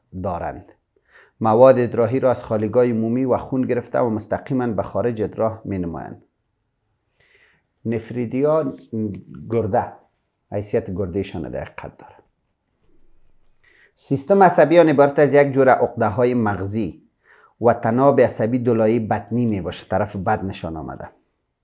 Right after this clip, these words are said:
از ما و شما اعصاب ما طرف صدر زیادتر است، اینا طرف بطن. به همین قسم حجرات حسی و اعضای حسی آن وظیفهٔ چوشیدن، دیدن و غیره را انجام می‌دهد.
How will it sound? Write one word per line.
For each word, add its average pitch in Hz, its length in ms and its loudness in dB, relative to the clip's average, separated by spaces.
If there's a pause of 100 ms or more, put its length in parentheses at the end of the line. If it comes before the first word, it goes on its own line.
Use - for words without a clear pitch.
از 101 160 -4
ما 120 120 -2
و 113 40 -4
شما 123 400 -6
اعصاب 120 360 -2
ما 120 100 -4
طرف 101 320 -4
صدر 107 360 -2
زیادتر 85 460 -6
است، - 220 -14
اینا 107 140 -8
طرف 95 340 -10
بطن. 82 300 -10 (680)
به 123 100 4
همین 151 300 2
قسم 135 400 0
حجرات 120 440 2
حسی 113 420 -4
و 135 80 2
اعضای 117 360 2
حسی 139 220 -6
آن 135 100 0
وظیفهٔ 110 400 -2
چوشیدن، 117 580 -4
دیدن 113 300 -2
و 107 140 -2
غیره 98 260 -2
را 131 160 -2
انجام 117 580 -4
می‌دهد. - 560 -12